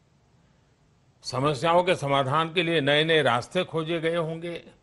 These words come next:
इन सारे चीजें जो सीखने को मिलती है,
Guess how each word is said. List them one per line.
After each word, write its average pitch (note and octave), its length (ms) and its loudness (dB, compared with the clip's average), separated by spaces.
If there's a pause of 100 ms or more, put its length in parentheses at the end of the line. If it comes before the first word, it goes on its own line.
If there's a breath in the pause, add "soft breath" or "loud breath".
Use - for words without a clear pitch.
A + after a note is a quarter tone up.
(1400 soft breath)
इन C#4+ 200 0
सारे B3 680 4
चीजें G3 540 0
जो A3+ 100 0
सीखने A3+ 540 0
को B3 160 0
मिलती B2 380 -6
है, F#2+ 220 -18